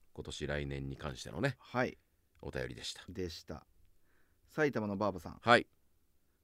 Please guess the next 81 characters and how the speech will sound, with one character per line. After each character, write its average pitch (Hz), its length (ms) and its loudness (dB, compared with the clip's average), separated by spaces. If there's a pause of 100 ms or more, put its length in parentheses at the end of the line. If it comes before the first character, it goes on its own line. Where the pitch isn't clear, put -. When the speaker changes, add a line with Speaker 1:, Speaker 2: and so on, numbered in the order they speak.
(280)
Speaker 2:
ク 131 120 -6
リ 131 60 -4
ス 127 100 -8
マ 127 80 0
ス - 80 -14
コ 127 100 -2
ン 107 60 0
サ 90 140 -4
ー 85 40 -6
ト 80 140 -6
行 80 100 -10
き - 80 -12
ま 82 80 -6
し - 80 -10
た。 - 100 -14
と 90 140 -12
て 107 60 -8
も 101 140 -6
楽 87 160 -6
し - 60 -16
か - 80 -18
っ - 40 -20
た - 140 -20
で 80 160 -14
す。 - 80 -16
Speaker 1:
あ 95 40 2
り 107 80 6
が 101 60 6
と 80 80 -2
う - 20 -2
ご 69 60 -6
ざ 65 100 -8
い 60 40 -10
ま - 80 -20
す。 - 200 -20 (220)
Speaker 2:
と - 80 -20
い - 20 -20
う - 100 -20
こ - 60 -20 (240)
と 98 80 -8
で、 101 140 -2
Speaker 1:
う 104 100 -2
ん。 87 260 0 (1700)
Speaker 2:
X - 640 -10
上 139 260 0
に 151 240 -4 (100)
構 135 200 -4
成 131 380 2
作 123 260 -6
家 104 80 -4
の 95 80 -4
方 90 220 -6
が 98 260 -2
「ぜ 120 100 -10
ひ 110 120 -6
見 101 80 -2
て 85 100 -6
く 87 80 -10
だ 85 80 -4
さ 98 140 -4
い」 92 40 -2
と - 60 -10
コ 92 120 -10
メ 87 120 -4
ン 82 60 -6
ト 87 120 -8
を 85 60 -6
載 82 160 -6
せ 87 200 -10
て 87 120 -10
い 87 60 -4
ら 87 100 -8
っ - 20 -10
し 85 120 -12
ゃ - 20 -6
い 87 60 -6
ま 87 80 -8
す 82 100 -18
が、 85 180 -8
Speaker 1:
う - 60 -2
ん。 110 260 4